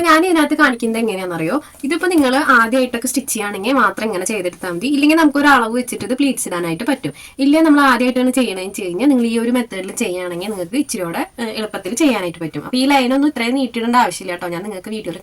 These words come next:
കാണാൻ വേണ്ടിയിട്ടാണ് ഇത്രയും നീട്ടിയിട്ടുള്ളത്. അപ്പൊ നമ്മൾ ആദ്യം ചെയ്യേണ്ടത് എന്ത്, എന്താണെന്ന് വെച്ച് കഴിഞ്ഞാൽ നമ്മൾ പ്ലീറ്റ്സ് ഇടുന്ന ഭാഗം ഉണ്ടല്ലോ, ഈ ഒരു ഭാഗത്ത് നമ്മൾ ഒരു, ഏഹ്, ഒന്നര ഇഞ്ച് ഗ്യാപ്പ് ഇട്ടിട്ടൊന്ന്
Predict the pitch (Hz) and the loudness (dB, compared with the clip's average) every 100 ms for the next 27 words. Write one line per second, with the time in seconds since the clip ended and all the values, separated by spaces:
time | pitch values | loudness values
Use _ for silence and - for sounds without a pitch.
0 | 214 180 170 180 170 165 170 - 175 165 | -6 -4 -6 -6 -6 -6 -6 -8 -8 -8
1 | 165 165 156 156 269 - - - - - | -10 -10 -8 -4 -4 -4 -12 -18 -14 -4
2 | 349 339 349 311 320 330 262 262 247 233 | 2 4 4 4 2 2 2 0 -2 -2
3 | 240 226 226 220 269 254 240 254 233 - | -2 -2 -4 -2 0 0 0 -2 -4 -6
4 | 226 196 202 165 160 165 294 - - - | -6 -4 -2 -2 -4 -4 -6 -8 -20 -6
5 | 359 370 370 311 214 214 220 190 262 269 | -4 -2 2 2 2 -4 -6 -4 -2 0
6 | 285 - - - - 285 285 269 339 339 | 0 -2 -12 -20 -6 0 0 2 2 2
7 | 359 320 233 262 254 202 202 170 185 185 | 4 4 4 2 2 0 -4 -10 -8 -6
8 | 196 | -4